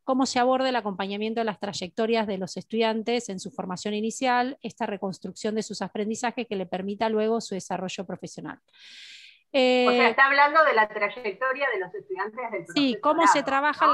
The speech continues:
Speaker 2: ¿no?
Speaker 1: las cuestiones de la
Speaker 2: Interesante.
Speaker 1: trayectoria. Es muy interesante, hay algunas experiencias, sé que
Speaker 2: Ah,
Speaker 1: Santa
Speaker 2: qué
Speaker 1: Fe
Speaker 2: bueno.
Speaker 1: tiene algunas experiencias,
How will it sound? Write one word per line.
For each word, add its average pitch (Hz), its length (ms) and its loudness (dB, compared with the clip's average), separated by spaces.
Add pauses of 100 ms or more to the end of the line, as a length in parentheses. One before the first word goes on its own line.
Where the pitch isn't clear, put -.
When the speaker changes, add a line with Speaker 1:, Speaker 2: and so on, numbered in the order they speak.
Speaker 2:
¿no? 247 60 -8
Speaker 1:
las 214 120 -4
cuestiones 254 400 2
de - 100 4
la 240 120 2
Speaker 2:
Interesante. 175 80 -4
Speaker 1:
trayectoria. 226 600 -2
Es 254 180 -4
muy 285 220 -2
interesante, 302 760 -2
hay 285 280 0
algunas 240 440 -4
experiencias, 247 1000 -2
sé 226 240 -8
que 233 120 -4
Speaker 2:
Ah, - 60 0
Speaker 1:
Santa 190 320 2
Speaker 2:
qué 202 60 -8
Speaker 1:
Fe 240 60 0
Speaker 2:
bueno. 240 320 0
Speaker 1:
tiene 220 420 0
algunas 220 420 -6
experiencias, 247 720 -4